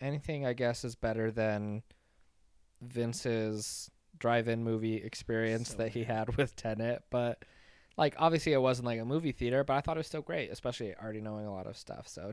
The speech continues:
Speaker 1: Tenet is definitely, like, we've already established, not Christopher Nolan's greatest, but definitely still, it's a good movie. So I like Tenet. I've just been more, pretty recently, I've just been kind of getting hyped for stuff that is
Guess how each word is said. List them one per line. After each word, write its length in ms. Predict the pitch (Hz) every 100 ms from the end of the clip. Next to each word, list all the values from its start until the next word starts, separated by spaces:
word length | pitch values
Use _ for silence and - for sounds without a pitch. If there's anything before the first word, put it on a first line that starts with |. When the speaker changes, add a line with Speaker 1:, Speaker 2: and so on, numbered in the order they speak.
| -
Speaker 1:
Tenet 380 | 196 220 208 - - _ _ _ - -
is 160 | 127
definitely, 600 | 117 131 - 139 135 131
like, 200 | 123 123
we've 120 | 147 147
already 160 | 143
established, 640 | 131 - 123 127 123 - 127
not 160 | 120
Christopher 260 | - - 127
Nolan's 280 | 120 113 131
greatest, 560 | 139 131 127 123 - - - _ -
but 100 | 110
definitely 340 | 127 135 135
still, 380 | - 151 156 170 - _ _
it's 100 | -
a 40 | 196
good 180 | 220
movie. 380 | 233 285 - - -
So 220 | - - 139 - -
I 40 |
like 140 | 156 -
Tenet. 300 | 113 110 - - - - - - - -
I've 160 | 151
just 180 | 254 254
been 140 | 214 180
more, 600 | 160 160 151 139 127 - _ _ _ _ -
pretty 240 | - 170
recently, 500 | 147 147 - 135 127
I've 180 | 107 131
just 200 | 156 -
been 220 | 165 139
kind 240 | 123 147 127
of 400 | 117 110 - - _ _ _ _ -
getting 260 | 127 120 107
hyped 400 | - 120 - -
for 200 | - 117
stuff 320 | - 123 -
that 180 | 120 117
is 420 | 113 110 -